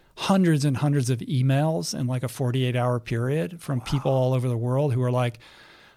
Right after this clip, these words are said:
Speaker 1: you know, "That story inspired me, and then here's my version of that," or, "Here's what I'm going through right now," in incredibly,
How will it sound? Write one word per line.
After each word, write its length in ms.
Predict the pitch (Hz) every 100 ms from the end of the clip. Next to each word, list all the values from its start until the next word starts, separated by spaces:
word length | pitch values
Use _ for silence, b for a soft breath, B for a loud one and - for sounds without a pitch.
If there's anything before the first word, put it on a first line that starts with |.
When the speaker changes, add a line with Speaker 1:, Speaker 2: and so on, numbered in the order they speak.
| b -
Speaker 1:
you 100 | 180
know, 200 | 127 117 -
"That 200 | 135 120
story 320 | - 120 117
inspired 500 | 117 - 170 165 156
me, 120 | 151 139
and 140 | 127
then 140 | 127
here's 360 | 117 180 165 117
my 300 | 131 135 143
version 680 | 123 131 131 113 117 117 131 -
of 400 | 247 127 123 113
that," 440 | 123 117 113 120 160
or, 180 | 123
"Here's 280 | 117 170 160
what 100 | 135
I'm 200 | 135 135
going 380 | 127 131 123 127
through 260 | 127 131 117
right 280 | 123 127 135
now," 260 | 120 127 -
in 160 | 160
incredibly, 880 | 156 147 - 196 208 147 147 131